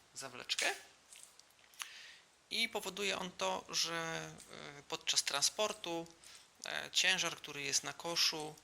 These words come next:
nie wpływa gen-, negatywnie na, e, głowicę. Dodatkowo też, e, w części tylnej, jeżeli już mówimy o zabezpieczeniach, e, mamy również, e, zawleczkę i trzpień blokujący,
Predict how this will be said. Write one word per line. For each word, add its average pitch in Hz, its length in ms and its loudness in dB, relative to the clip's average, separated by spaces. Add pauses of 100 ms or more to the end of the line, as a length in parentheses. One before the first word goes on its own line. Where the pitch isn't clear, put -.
(300)
nie 208 120 6
wpływa 175 320 -4
gen-, 156 240 -4
negatywnie 135 640 -4
na, 120 640 -6
e, 113 220 -8
głowicę. 110 420 -4
Dodatkowo 180 540 -2
też, - 360 4
e, 151 160 -2
w - 80 -8
części 170 380 2
tylnej, 165 500 -2
jeżeli 143 260 -2
już 135 160 2
mówimy 143 320 -6
o 139 60 -2
zabezpieczeniach, 139 760 0 (600)
e, 135 200 0
mamy 147 320 0
również, 156 640 4
e, 143 500 -6 (500)
zawleczkę 135 840 0 (2750)
i - 40 -14
trzpień 151 440 8
blokujący, 139 840 2